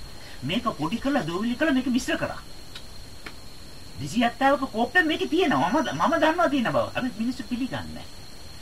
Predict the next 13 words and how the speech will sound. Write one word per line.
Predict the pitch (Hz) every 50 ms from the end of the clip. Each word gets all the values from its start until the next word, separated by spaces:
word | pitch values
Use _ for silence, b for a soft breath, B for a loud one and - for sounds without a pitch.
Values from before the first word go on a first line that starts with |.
| B B
හැබැයි | B 117 131 135 113
ඒක | 107 -
ඒමම | 104 101 101 110 123 131 139 147 156 160 160 160 160 160 156 147 143 127
කැටි | 120 - 117 101 - 120
කරලා | - 147 143 160 220 247 240 -
අච්චුවකට | - - 104 - - - 131 123 - 113 -
වක්කලා | - 139 - - - 208 190
ලස්සනට | 117 98 - - - - - 196 190 135
අදලා | - - 92 85 -
තියෙනවා. | - - - - - - - - - - - - - - - - - - - - - - - - - - - - - - - - - - -
දෙසිය | - 117 113 - 160 160
හැත්තෑවයි. | 139 123 - - - 98 87 82 - - - - - - - - - - -
ස්වාමිනී | - - - 85 95 107 120 143 139 110